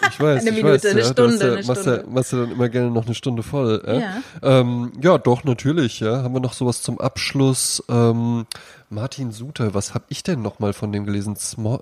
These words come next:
Speaker 1: Small World? Nee, das hattest du grad eben nur
Speaker 2: Ja, das
Speaker 1: erwähnt,
Speaker 2: war sein
Speaker 1: ne?
Speaker 2: erstes Buch überhaupt.
Speaker 1: Ja, nee, aber ich habe irgendein anderes mal von ihm gelesen. Schriftsteller, den ich auch damals in unserer Bücherepisode empf-, äh, empfohlen hab. So ein bisschen auch sprachlich, äh, ein ähnlicher Stil, aber noch ein bisschen suffisanter,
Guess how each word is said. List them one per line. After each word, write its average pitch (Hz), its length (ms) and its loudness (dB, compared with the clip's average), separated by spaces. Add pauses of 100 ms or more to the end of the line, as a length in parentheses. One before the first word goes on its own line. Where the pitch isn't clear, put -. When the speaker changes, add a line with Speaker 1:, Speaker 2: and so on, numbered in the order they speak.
Speaker 1:
Small 120 380 4
World? 120 220 6
Nee, 131 120 2
das 113 160 0
hattest - 200 2
du 151 60 -2
grad 117 240 2
eben 117 220 0
nur 113 140 2
Speaker 2:
Ja, 104 120 0
das 98 80 -4
Speaker 1:
erwähnt, 104 280 4
Speaker 2:
war 196 80 4
sein 202 180 2
Speaker 1:
ne? 202 60 2
Speaker 2:
erstes 196 360 0
Buch - 200 -14
überhaupt. 170 680 -8 (960)
Speaker 1:
Ja, 127 200 4 (140)
nee, 131 240 4
aber 123 120 0
ich 123 120 -4
habe 127 100 -6
irgendein 117 440 -2
anderes 117 280 -4
mal 104 120 4
von 107 180 -2
ihm 104 140 -2
gelesen. 107 420 0 (220)
Schriftsteller, 139 480 0
den 120 120 -2
ich - 140 -2
auch - 140 -2
damals 127 340 4
in 98 140 -2
unserer 110 240 0
Bücherepisode 107 1000 2
empf-, 101 360 -2
äh, 107 260 2
empfohlen 110 420 0
hab. 110 220 -2 (1080)
So - 160 -6
ein 101 60 -8
bisschen 113 320 0
auch 110 160 -2
sprachlich, 110 580 0
äh, 107 260 2
ein 107 140 -2
ähnlicher 120 380 0
Stil, 123 280 0
aber 110 120 4
noch 113 140 2
ein 123 80 -8
bisschen 117 260 -2
suffisanter, 104 720 0